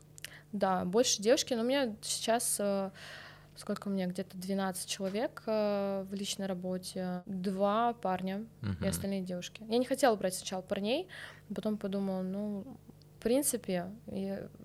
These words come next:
Speaker 1: Инстаграм-то всем нужен, да, почему, почему и не брать? Но это стратегия,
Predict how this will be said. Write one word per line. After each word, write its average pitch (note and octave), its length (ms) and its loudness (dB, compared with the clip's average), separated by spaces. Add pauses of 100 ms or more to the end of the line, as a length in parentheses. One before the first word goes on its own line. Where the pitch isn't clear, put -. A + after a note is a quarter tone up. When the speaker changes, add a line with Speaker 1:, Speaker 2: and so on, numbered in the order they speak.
(200)
Speaker 1:
Инстаграм-то G#3 580 2
всем A#3+ 320 0
нужен, F#3 320 0
да, F#3 140 0
почему, F#3+ 420 -2 (160)
почему - 240 -4
и A3+ 60 2
не G3+ 140 2
брать? F3+ 240 -2 (400)
Но G#3 440 6
это G3+ 600 6
стратегия, G#3 720 0